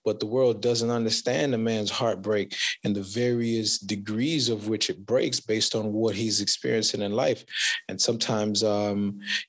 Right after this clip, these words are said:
you know, these relationships are essentially doomed or destined for a lot of conflict. But, you know, like, you can work on it. I believe men can work on it. I believe we can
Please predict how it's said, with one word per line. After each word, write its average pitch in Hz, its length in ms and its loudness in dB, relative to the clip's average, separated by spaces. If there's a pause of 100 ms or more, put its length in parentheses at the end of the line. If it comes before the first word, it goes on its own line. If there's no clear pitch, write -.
you 117 80 -2
know, 107 340 0 (600)
these 107 720 0
relationships 110 840 2
are 104 280 2
essentially 117 580 2
doomed 107 680 0
or 98 180 4
destined 107 580 0
for 101 500 0 (1160)
a 107 60 0
lot 110 240 2
of - 160 -4
conflict. 135 680 0 (560)
But, 110 380 2 (340)
you - 100 -6
know, 127 120 4
like, 120 340 2
you 117 180 -2
can 160 200 -2
work 135 260 2
on 190 180 -2
it. 92 220 -6
I 104 140 0
believe 120 400 0
men 123 240 2
can 147 240 -2
work 135 240 0
on 104 140 0
it. 90 140 -2
I 101 100 0
believe 107 560 -2
we 113 180 0
can 104 380 0